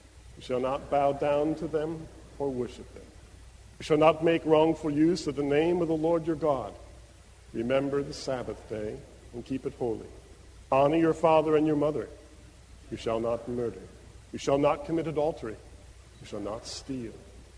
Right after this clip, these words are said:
You shall not testify falsely against your neighbor. You shall not covet anything that belongs to your neighbor." Word of the Lord.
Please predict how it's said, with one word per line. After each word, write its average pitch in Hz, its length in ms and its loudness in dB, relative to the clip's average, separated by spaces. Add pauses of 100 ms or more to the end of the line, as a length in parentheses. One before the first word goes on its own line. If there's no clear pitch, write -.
(220)
You - 40 -12
shall 160 140 2
not 160 280 4
testify 190 560 2
falsely 170 600 -2
against 165 460 0
your 185 100 4
neighbor. 165 400 -2 (720)
You - 60 -16
shall 131 140 0
not 135 280 -2
covet 156 440 0
anything 165 540 0
that 120 200 -6
belongs 127 640 -4
to 135 120 -10
your 131 100 -2
neighbor." 101 320 -8 (800)
Word 135 240 -4
of 135 80 -6
the 139 60 -4
Lord. 131 320 -6